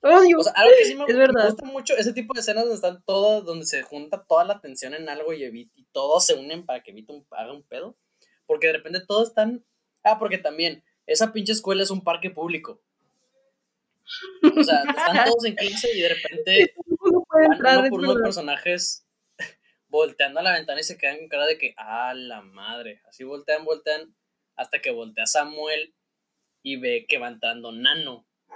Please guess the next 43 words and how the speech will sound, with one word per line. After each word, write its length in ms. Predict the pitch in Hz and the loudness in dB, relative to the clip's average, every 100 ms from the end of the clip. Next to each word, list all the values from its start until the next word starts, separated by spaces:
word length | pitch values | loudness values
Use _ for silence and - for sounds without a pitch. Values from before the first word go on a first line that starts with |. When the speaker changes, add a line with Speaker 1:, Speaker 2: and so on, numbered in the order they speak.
| - - | -20 -12
Speaker 2:
Nano, 420 | 147 147 156 151 | -4 -4 -4 -6
pues, 180 | 156 139 | -6 -6
para 160 | 127 120 | -8 -10
ese 80 | |
entonces, 420 | 113 147 147 143 _ _ - | -12 -10 -10 -12 _ _ -4
para 240 | 123 120 | -4 -2
todos 140 | 135 139 | -8 -8
los 120 | 147 | -8
demás, 280 | 147 143 143 | -8 -10 -8
era 140 | 131 | -6
el 100 | 131 | -4
asesino 460 | 120 - - 120 117 | -4 -6 -8 -8 -10
de 80 | 113 | -8
Marina. 500 | 104 131 151 123 _ _ _ _ _ _ _ _ | -4 -4 -4 -10 _ _ _ _ _ _ _ _
Porque, 240 | 135 123 120 | -16 -14 -14
pues, 220 | 120 127 | -16 -14
muy 200 | 147 147 | -12 -12
pocos 260 | 143 131 - | -14 -12 -2
sabían 400 | 123 123 123 131 - | -2 0 -4 -6 -6
que 140 | 120 | -6
en 80 | 107 | -4
verdad 440 | 107 101 104 107 107 _ | -6 -4 -4 -6 -10 _
fue 240 | - 110 | -20 -20
Polo. 400 | 107 139 135 120 _ _ _ _ _ _ _ | -8 -6 -6 -10 _ _ _ _ _ _ _
Y, 120 | 143 | -14
pues, 220 | 143 143 | -12 -14
Guzmán 520 | 123 123 120 135 139 139 | -12 -12 -8 -6 -4 -4
siempre 280 | 120 113 113 | -8 -10 -16
tuvo 180 | 120 123 | -12 -10
ataques 380 | 127 120 147 | -10 -10 -10
de 100 | 139 | -8
ira 160 | 135 135 | -8 -6
enormes 460 | 135 143 135 131 127 | -6 -10 -10 -12 -12
y 60 | |
cuando 320 | 110 110 107 104 | -12 -14 -12 -10
ve 80 | |
a 20 | 104 | -10
este 200 | - 131 | -8 -10
güey, 400 | 131 135 131 _ _ _ _ _ | -8 -8 -8 _ _ _ _ _
se 480 | - - 117 110 - | -2 2 2 0 -2
para 360 | 110 110 117 123 | 0 2 0 -4
y 60 | |
se 380 | 117 107 104 95 | -8 -10 -12 -16